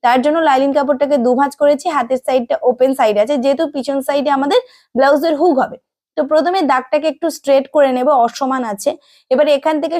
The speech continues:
সমস্ত মেজারমেন্ট নেব। প্রথমে নেব ঝুলের মাপ। আমার এখানে ঝুল আছে সাড়ে ষোলো ইঞ্চি,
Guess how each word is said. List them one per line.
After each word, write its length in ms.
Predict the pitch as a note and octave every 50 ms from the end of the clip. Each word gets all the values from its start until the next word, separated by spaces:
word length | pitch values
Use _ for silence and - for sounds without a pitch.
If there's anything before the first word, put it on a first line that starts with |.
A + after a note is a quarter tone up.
| - E4
সমস্ত 300 | C#4 B3 C4 C#4+ C4+ - D#4 D4 D4
মেজারমেন্ট 400 | C4+ B3+ B3+ B3+ A#3+ A#3 G#3+ F#3 E3
নেব। 100 | - - - - _ _ _ _ _ _
প্রথমে 300 | D4 D4+ D4 F#4 F#4 F#4+ F#4 F#4
নেব 100 | F4+ F#4 F#4 C#4 A3+
ঝুলের 260 | C4 C4 C4+ C#4 C4+ B3
মাপ। 120 | G#3+ - A3+ A3+ A3+
আমার 120 | B3 C#4 D#4
এখানে 200 | D4+ - D#4+ E4+ D#4+ C4
ঝুল 120 | D4+ D4+ D#4
আছে 120 | D4 - D4+ -
সাড়ে 180 | C#4 B3+ C4+ D4 C#4 -
ষোলো 180 | C#4 B3 C4 C#4+ D4
ইঞ্চি, 160 | D4 C#4 D#4+